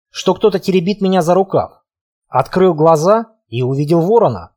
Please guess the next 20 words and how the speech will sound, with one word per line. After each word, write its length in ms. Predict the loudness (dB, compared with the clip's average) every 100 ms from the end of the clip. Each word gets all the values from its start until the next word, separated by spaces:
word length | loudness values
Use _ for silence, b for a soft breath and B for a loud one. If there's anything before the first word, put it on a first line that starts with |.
| _ _ _ _ _ _ _
Большого 640 | -4 0 0 0 0 2
истине 580 | 0 -2 -6 -4 -2 -2
черного 520 | 0 0 2 2 2
ворона, 420 | 2 2 2 0 -2
который 340 | 0 0 0
сидел 340 | -2 -2 0
на 80 | 0
земле 520 | 0 0 0 0 -2 _ _
рядом 320 | 2 2 0
с 80 | -2
моей 240 | 0 0
курткой 680 | -2 -4 -4 -2 -4 -4 _ _
и 120 | -4
дергал 380 | 0 0 2 0
за 140 | 0
блестящую 580 | 0 -2 -2 -2 -2 -2
застежку 540 | -2 -4 -4 -4 -2
молнию 400 | 0 0 0 -2
на 100 | 0
манжете. 600 | 0 0 -2 -4 -8 -20